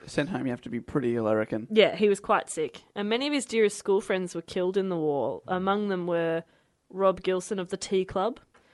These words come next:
Speaker 2: um, who was killed on the first day of the Battle of the Somme while leading his men into assault. Um, and other, the other members as well, Geoffrey Smith was killed during the same battle, and, um, Tolkien's battalion,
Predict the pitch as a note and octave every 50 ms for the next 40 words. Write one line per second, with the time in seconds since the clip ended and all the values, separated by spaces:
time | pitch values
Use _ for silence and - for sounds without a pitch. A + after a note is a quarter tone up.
0 | _ _ - - F3 E3+ E3 D#3+ D#3+ D#3+ D#3+ D#3+ D3 - _ - F#3 G3 F3 E3+
1 | - - - G3 F#3 F3 E3+ E3+ E3 - _ - F#3+ F#3 F3+ F3+ F3 - - -
2 | F#3+ F3+ F3+ F3 - - F#3 E3+ E3+ E3 E3+ F3 E3+ E3 E3 E3 D#3+ E3 D3+ D#3
3 | D#3 - - - E3+ A3 D4+ A#4 A#4+ _ _ _ _ _ _ _ _ _ _ -
4 | F3+ F3 - - F3 F3+ F3 F3 F3+ F3+ F3 E3+ F3 E3+ E3+ E3+ - - G#3+ G3
5 | - F#3+ E3+ E3 E3 E3+ E3+ E3 - - F3 D#3+ - - F3 E3 D3+ - - -
6 | - _ _ _ _ _ - F3+ E3 E3 D#3+ D#3 D#3+ D#3 D#3+ D#3 _ _ - -
7 | _ _ _ _ _ _ _ _ _ _ _ _ - G3 F#3 F3+ - G3 G3+ G#3
8 | G3 - - F#3 G#3 F#3 F3 F#3+ G3 G#3 G3+ G3 G3 G3 G3 G3 F#3 F3+ F3 F3+
9 | F#3 F#3+ F#3+ G3 F#3 G3 F#3+ - - G3 F3+ F3+ - - - - G#3+ A#3 C#4+ -
10 | - - A3 G3+ - - - A3+ G#3+ G#3+ G3+ - G3 G3 G3 F#3+ F#3+ - - G#3+
11 | G3+ G3 G3 F#3 F#3 G#3 C#4 F4+ A4 A#4 A4+ _ _ _ _ _ _ _ _ _
12 | - F#3+ F3 E3+ E3 E3+ E3+ E3+ E3+ E3 E3 E3 - - _ - F3+ F3 E3+ E3
13 | E3 E3 E3 D#3+ D#3+ D#3+ D#3+ E3 D#3+ _ _ _ _ _ _ _ _ _ - -
14 | G#3+ G3+ G3 F#3+ - G#3+ F#3+ F3+ - - E3+ - - A#3 A#3+ A3+ G#3+ G3 F#3+ F#3